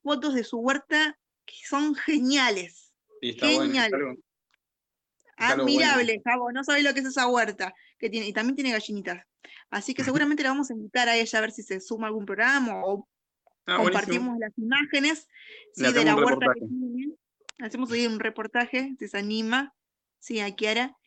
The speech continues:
Speaker 1: Y, mm, igualmente a todos, olvídate, ¿no? Vamos a tratar de incentivarlos a todos a ver un poco lo que es la huerta y,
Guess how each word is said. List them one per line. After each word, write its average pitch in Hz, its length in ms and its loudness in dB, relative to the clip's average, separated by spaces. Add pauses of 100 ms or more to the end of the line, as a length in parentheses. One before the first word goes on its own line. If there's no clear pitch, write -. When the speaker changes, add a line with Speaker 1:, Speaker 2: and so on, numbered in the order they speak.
(300)
Speaker 1:
Y, 214 760 -4
mm, 196 420 -14
igualmente 294 420 0
a 254 60 -2
todos, 269 440 0
olvídate, 220 460 0
¿no? 254 180 -2
Vamos 262 320 0
a 233 120 2
tratar 233 320 -2
de 254 80 0
incentivarlos 247 680 -2
a 226 80 -2
todos 269 240 0
a 254 60 2
ver 214 240 -6 (480)
un 233 240 -4
poco 247 680 -2
lo 208 240 -6
que 233 120 -6
es 233 80 -4
la 226 140 0
huerta 240 680 0
y, 196 380 -10